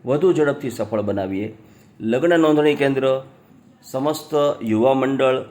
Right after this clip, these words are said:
ગુજરાત અને મહિલા મંડળ, આપણા Facebook-માં પણ ગ્રુપો છે, Telegram-માં પણ ગ્રુપ છે, ચૌદસો જેટલા WhatsApp ગ્રુપો દ્વારા બાયોડેટાનું કાર્ય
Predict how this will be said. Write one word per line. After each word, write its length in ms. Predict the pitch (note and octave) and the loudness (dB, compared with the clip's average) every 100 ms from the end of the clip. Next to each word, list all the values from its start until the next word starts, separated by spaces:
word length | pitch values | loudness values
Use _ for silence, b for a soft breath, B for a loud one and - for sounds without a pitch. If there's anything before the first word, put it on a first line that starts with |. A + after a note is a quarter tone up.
| - | -10
ગુજરાત 720 | G#2+ G#2+ A#2 A#2+ - - - | -6 0 2 2 -2 -18 -2
અને 360 | D3 E3 G#2+ - - - - - G#2 | 0 2 0 -6 -20 -20 -20 -20 -8
મહિલા 400 | G#2 B2 D3+ C#3+ | -2 0 2 2
મંડળ, 440 | C3 C3 G#2+ D#2 - - | 2 0 -2 -4 -10 -12
આપણા 260 | A#2 A#2 A2+ | -2 -2 0
Facebook-માં 520 | B2 C3+ C#3 D3 C#3 | -4 -2 -6 -2 -2
પણ 140 | C#3+ | 0
ગ્રુપો 360 | C3+ D3 C#3 C#3+ | -2 -4 -2 -2
છે, 280 | C#3 C#3+ C#3+ - - _ _ _ _ _ | -2 -8 -8 -18 -20 _ _ _ _ _
Telegram-માં 640 | A2 A2+ B2 C#3 C#3+ C#3+ | -6 -4 0 2 2 2
પણ 140 | C#3+ C#3 | 0 -4
ગ્રુપ 240 | C3+ C#3 | -6 -10
છે, 400 | - C3+ C#3 C3+ - _ _ _ _ | -12 -12 -12 -14 -20 _ _ _ _
ચૌદસો 440 | C3+ D#3 E3+ F3+ E3+ | -6 -4 -4 -4 -2
જેટલા 320 | D#3+ D#3+ D3+ | -2 0 2
WhatsApp 420 | C3 C3+ - D3+ C#3 | 4 0 0 -4 -4
ગ્રુપો 300 | D3+ D3+ D3 | -6 -2 0
દ્વારા 280 | C#3+ C#3+ | 2 2
બાયોડેટાનું 680 | C#3 C3+ C#3 C#3 C3+ C3+ C3+ | 4 2 2 -2 -2 -2 -2
કાર્ય 460 | C3 B2+ C3+ B2+ | -2 -2 -2 -4